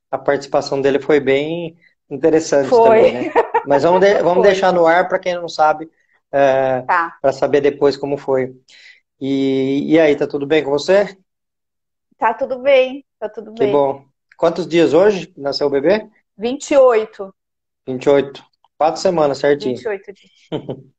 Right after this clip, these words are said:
Speaker 2: Quatro semanas.
Speaker 1: Que bom. Bom, ah, obrigado por tá aqui, por se dispo-,
Speaker 2: Obrigada a você.
Speaker 1: disponibilizar a responder, né, a, a perguntas que eu vou te fazer,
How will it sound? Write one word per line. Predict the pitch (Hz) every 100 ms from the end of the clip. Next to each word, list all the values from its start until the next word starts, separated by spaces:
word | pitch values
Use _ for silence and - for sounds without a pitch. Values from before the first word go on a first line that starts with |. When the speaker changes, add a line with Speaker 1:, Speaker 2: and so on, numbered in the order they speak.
| -
Speaker 2:
Quatro | 202 202 -
semanas. | 226 214 190 190 _ _ _ _ _ _ _ _ _
Speaker 1:
Que | 139
bom. | 143 135 131 - - - _ _
Bom, | 151 156 123 -
ah, | - 139 135 135
obrigado | 123 151 165 165
por | 165 165
tá | 156
aqui, | - 156 196 - _ _ _
por | - 135 135 131 135
se | 131
dispo-, | 131 139
Speaker 2:
Obrigada | 147 208 185
a |
você. | 185
Speaker 1:
disponibilizar | 220 180 160 165 147 151 151
a |
responder, | 147 147 - 139 131 151 180 _
né, | 135 147 - _ _ _ _
a, | 135 131 127 123 131 127 120 120
a |
perguntas | 117 139 123 143 143
que | -
eu |
vou | 143
te | 131
fazer, | - 131 117 160 190 190 -